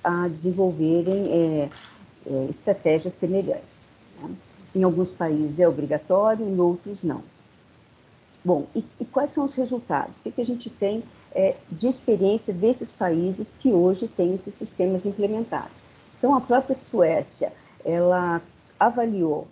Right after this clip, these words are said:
num curto espaço de tempo, que teve um impacto, é, na taxa de cirurgias de revisão de artroplastias de joelho e de quadril, que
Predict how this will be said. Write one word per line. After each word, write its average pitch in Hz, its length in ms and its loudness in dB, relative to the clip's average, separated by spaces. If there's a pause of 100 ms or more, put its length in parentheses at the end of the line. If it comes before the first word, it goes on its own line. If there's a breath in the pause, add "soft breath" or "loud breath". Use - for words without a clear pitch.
(100)
num 185 120 -4
curto 247 300 -6
espaço 151 400 -8
de 160 140 -10
tempo, 208 480 -6
que 247 120 -6
teve 240 280 -2
um 254 80 4
impacto, 226 680 -2 (420 soft breath)
é, 180 240 6
na 214 200 2
taxa 180 400 0
de 165 80 -14
cirurgias 160 560 -2
de 165 80 -6
revisão 165 720 2
de 175 100 0
artroplastias 180 960 -2
de - 140 -12
joelho 156 400 0
e 151 40 -4
de 147 120 -10
quadril, 190 560 0 (640 soft breath)
que 208 240 2